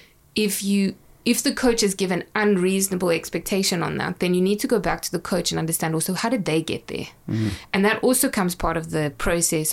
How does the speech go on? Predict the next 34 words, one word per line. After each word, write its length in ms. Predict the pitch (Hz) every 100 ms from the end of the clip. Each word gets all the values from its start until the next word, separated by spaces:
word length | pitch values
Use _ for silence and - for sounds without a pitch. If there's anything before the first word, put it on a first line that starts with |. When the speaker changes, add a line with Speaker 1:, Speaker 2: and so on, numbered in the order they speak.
| -
Speaker 1:
of 380 | 165 156 156 -
working 500 | 165 160 165 165 156 156
in 180 | 160 151
those 200 | 147 -
spaces 520 | 285 240 - 160 -
is 280 | 185 170 - - - - _ _
if 200 | 226 226
the 60 | -
coach 240 | 262 262 277
has 140 | 254
decided, 500 | 214 202 180 170 170
and 100 | 175
this 140 | 185
is 80 | 185
maybe 180 | 180 170
why 260 | 156 185 202
the 100 | 180
swimming, 380 | - 180 165 160
the, 240 | 151 156
the 260 | - - 160
British 320 | 170 185 175
swimming, 480 | - 180 160 151 160 -
the, 320 | 156 151 - - -
uh, 40 |
you 140 | 165 170
know, 100 | 160
Australian 480 | 160 202 190 175 170
Institute 300 | 175 175 165
of 80 |
Sports 300 | - 185 165
has 100 | 170
done 160 | - 156
something 240 | 160 165
similar, 280 | 156 180 151